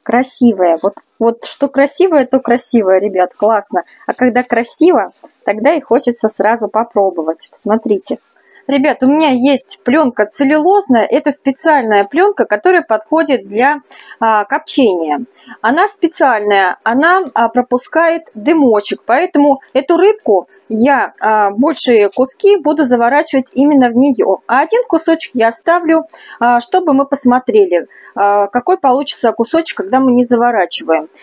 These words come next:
Если у вас нет такой пленочки, можете делать без нее. Но я сегодня буду делать с ней, потому что и влага, вот эти соки, которые содержатся в рыбе,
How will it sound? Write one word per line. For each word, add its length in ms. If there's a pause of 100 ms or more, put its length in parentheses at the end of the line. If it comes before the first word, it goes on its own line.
(140)
Если 340
у 40
вас 240
нет 180
такой 280
пленочки, 500
можете 480
делать 380
без 260
нее. 460 (720)
Но 120
я 180
сегодня 400
буду 220
делать 360
с 100
ней, 260
потому 360
что 340 (160)
и 120
влага, 640
вот 260
эти 180
соки, 440
которые 340
содержатся 640
в 60
рыбе, 380